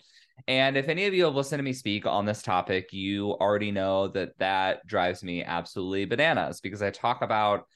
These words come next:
how, you know, if you're in the twenty percent tax bracket, spending ten thousand dollars is only really gonna save you twenty percent or two thousand dollars on the thing that you're spending it on.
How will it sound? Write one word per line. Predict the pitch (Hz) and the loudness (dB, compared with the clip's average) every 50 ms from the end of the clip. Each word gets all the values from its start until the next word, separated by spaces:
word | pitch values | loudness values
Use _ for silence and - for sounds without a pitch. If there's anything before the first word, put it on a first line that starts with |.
| _ _ _ _ _ _ _ _ | _ _ _ _ _ _ _ _
how, | - 139 127 123 123 120 117 117 117 117 113 113 113 113 113 113 113 110 - - _ _ _ _ | -2 0 2 2 4 4 4 4 6 6 6 4 4 4 2 2 2 0 -4 -8 _ _ _ _
you | 107 117 113 | -8 -4 0
know, | 113 110 110 | 2 2 2
if | 110 110 | 2 0
you're | 123 127 120 | 0 0 0
in | |
the | 110 104 | 0 -2
twenty | - - 113 104 98 | -4 -4 -4 -4 -4
percent | 95 - 107 - 107 90 - | -6 -8 -8 -6 -8 -8 -6
tax | - - 180 190 190 - - | -6 -4 -2 -2 -4 -6 -2
bracket, | - 165 160 156 151 151 - 160 147 143 139 - - | 2 4 4 4 4 2 2 0 2 2 0 -2 -4
spending | - - - 110 104 107 104 104 101 101 101 101 101 | -12 -4 -4 -2 -2 0 0 0 0 0 -2 -4 -6
ten | - - 104 95 92 | -4 -4 -4 -2 0
thousand | 90 87 92 90 107 101 | 0 -2 0 -2 -2 0
dollars | 113 127 135 131 127 127 127 123 113 | 2 2 4 4 4 4 2 2 -2
is | 110 90 | -4 -4
only | 101 95 92 95 90 | -4 -4 -4 -4 -4
really | 90 92 92 | -2 -2 -2
gonna | 87 90 87 | -2 -2 -4
save | 85 - - 90 87 82 | -4 -2 -2 -2 -2 0
you | 87 87 87 87 85 | -2 -2 -2 -2 -4
twenty | - - 87 82 78 | -4 -6 -6 -6 -6
percent | - 92 - - 117 117 113 - | -8 -8 -4 -2 -2 -2 -2 -2
or | - 98 | -4 -6
two | - - 95 | -8 -6 -2
thousand | 90 90 90 - - 87 | -2 -2 -2 -2 -2 -2
dollars | 80 80 82 85 87 98 | -2 0 0 -2 -2 -2
on | 90 85 | -4 -6
the | 82 | -6
thing | 85 82 78 78 | -8 -8 -10 -8
that | 71 | -8
you're | 65 78 98 | -8 -8 -10
spending | - - 151 143 151 143 | -6 -4 -4 -2 0 0
it | 139 | 2
on. | 139 135 135 131 131 123 - | 2 2 2 2 0 0 -4